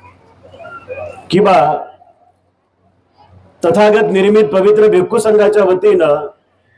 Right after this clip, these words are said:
दिलेल्या देशनेचा, धम्म देशनेचा आपल्याला लाभ मिळतो, तेव्हा आपण त्वरा करायला पाहिजे. म्हणजे आपण घाई केली पाहिजे, आपण गर्दी केली पाहिजे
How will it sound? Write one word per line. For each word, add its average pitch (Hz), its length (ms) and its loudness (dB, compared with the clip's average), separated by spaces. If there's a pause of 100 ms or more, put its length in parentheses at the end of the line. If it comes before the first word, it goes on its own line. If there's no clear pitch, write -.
(1800)
दिलेल्या 202 580 2 (1160)
देशनेचा, 185 880 0 (360)
धम्म 202 260 0
देशनेचा 190 640 0
आपल्याला 165 300 0
लाभ 160 280 0
मिळतो, 147 340 -4 (960)
तेव्हा 196 220 2
आपण 196 260 0
त्वरा 180 360 0
करायला 160 360 2
पाहिजे. 139 380 -2 (2000)
म्हणजे 147 220 2
आपण 185 280 2
घाई 175 240 2
केली 180 260 2
पाहिजे, 151 380 0
आपण 147 240 -2
गर्दी 180 340 0
केली 170 200 0
पाहिजे 143 400 0